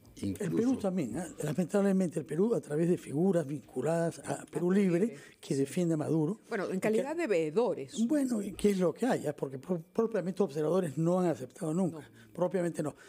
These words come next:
Speaker 1: Lo que llama la atención es que la mesa directiva del Congreso de la República no se haya pronunciado. Y quizá eso tiene que ver con el hecho que uno de los vicepresidentes es precisamente de Perú Libre.
Speaker 2: El,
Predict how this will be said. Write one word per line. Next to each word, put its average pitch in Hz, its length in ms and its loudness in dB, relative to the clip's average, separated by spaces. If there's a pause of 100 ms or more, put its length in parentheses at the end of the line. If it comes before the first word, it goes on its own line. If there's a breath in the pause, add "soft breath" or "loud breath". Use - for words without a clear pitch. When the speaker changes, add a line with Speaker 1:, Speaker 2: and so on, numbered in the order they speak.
(180 loud breath)
Speaker 1:
Lo 156 100 0
que - 140 -4
llama 262 220 4
la 254 80 6
atención 180 560 0
es - 80 -4
que - 100 -10
la - 100 -4
mesa 208 320 2
directiva 170 520 0
del 226 320 2
Congreso 165 580 -2
de 226 240 2
la 180 100 -2
República 165 480 -8
no 202 140 2
se 233 120 -4
haya 185 140 0
pronunciado. 240 600 -2 (540 loud breath)
Y 165 100 -4
quizá 151 280 -2
eso 180 220 2
tiene 170 240 -4
que 170 140 2
ver 175 160 2
con 160 180 -4
el 135 60 -2
hecho 170 260 -2
que 151 100 -2
uno 175 160 2
de 165 60 2
los 151 80 0
vicepresidentes 147 720 -2 (200 loud breath)
es 240 200 2
precisamente 170 720 -2
de 160 180 0
Perú 170 240 -4
Libre. 135 280 -6 (1300 loud breath)
Speaker 2:
El, 98 760 -2